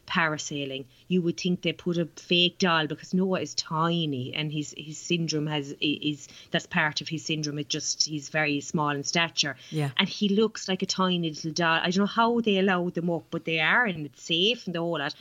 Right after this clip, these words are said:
Speaker 1: But it just, I actually, I, I couldn't go, like, I couldn't go to watch it, because I said to Dennis, "There's no way I'd let him up." And, um, Dennis just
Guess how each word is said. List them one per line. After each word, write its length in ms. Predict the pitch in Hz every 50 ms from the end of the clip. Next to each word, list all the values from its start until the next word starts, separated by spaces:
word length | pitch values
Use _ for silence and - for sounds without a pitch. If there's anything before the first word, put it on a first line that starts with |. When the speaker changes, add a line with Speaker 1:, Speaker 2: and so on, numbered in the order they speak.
| - - - - _ _
Speaker 1:
But 120 | 202 196
it 100 | 165 175
just, 480 | - - 190 185 - - - - - - - _ -
I 160 | 175 180 185 -
actually, 400 | 175 175 - - - - 160 160
I, 180 | - 165 170 185 -
I 80 | 202 208
couldn't 360 | 208 - 262 247 208 226 220
go, 160 | - 185 175 175 170
like, 300 | 165 151 139 127 - -
I 80 | - 175
couldn't 380 | 180 - - 233 240 208 233 214
go 160 | - 190 180 175
to 160 | 170 - 170
watch 280 | 175 170 156 - -
it, 100 | 156 -
because 240 | - 151 - 170 165
I 80 | 160 165
said 240 | - - 175 165 -
to 80 | - -
Dennis, 280 | 170 165 165 160 160 -
"There's 120 | 165 165
no 120 | 196 196
way 380 | 185 180 202 208 208 196 170 143 - - - - -
I'd 180 | 165 175 -
let 220 | 175 170 170 - -
him 140 | 175 160 165
up." 220 | 156 151 - - - - - - - - - -
And, 400 | - 170 175 165 165 165 156 170
um, 400 | 175 170 170 165 175 170 165 165
Dennis 320 | 170 - - 208 202 196 -
just 320 | - 226 - - - 202